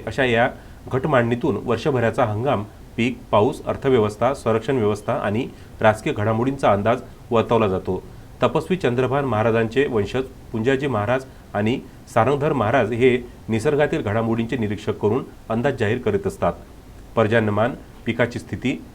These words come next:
शेतीमालाचे दर, देशातील राजकीय आणि आर्थिक स्थितीबाबत भेंडवळमध्ये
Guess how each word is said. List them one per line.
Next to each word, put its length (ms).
शेतीमालाचे 580
दर, 260
देशातील 360
राजकीय 500
आणि 220
आर्थिक 280
स्थितीबाबत 480
भेंडवळमध्ये 760